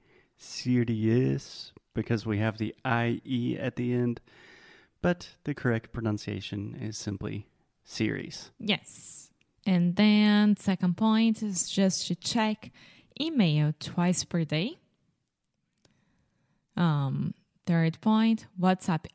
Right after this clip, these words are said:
Speaker 2: only twice per day as well. And the fourth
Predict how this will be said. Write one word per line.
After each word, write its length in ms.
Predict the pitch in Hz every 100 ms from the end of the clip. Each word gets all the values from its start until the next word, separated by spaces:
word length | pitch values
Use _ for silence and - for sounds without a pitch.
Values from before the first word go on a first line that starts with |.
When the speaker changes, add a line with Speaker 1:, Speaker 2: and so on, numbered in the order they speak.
| -
Speaker 2:
only 460 | 220 233 240 233 233
twice 440 | - 196 196 196
per 200 | - 214
day 340 | 185 151 151 -
as 220 | 190 -
well. 260 | 151 139 170 _ _ _ _ - _ _ _ _ _ _ _ -
And 380 | 180 170 175
the 60 | 175
fourth 540 | - 277 285 208 -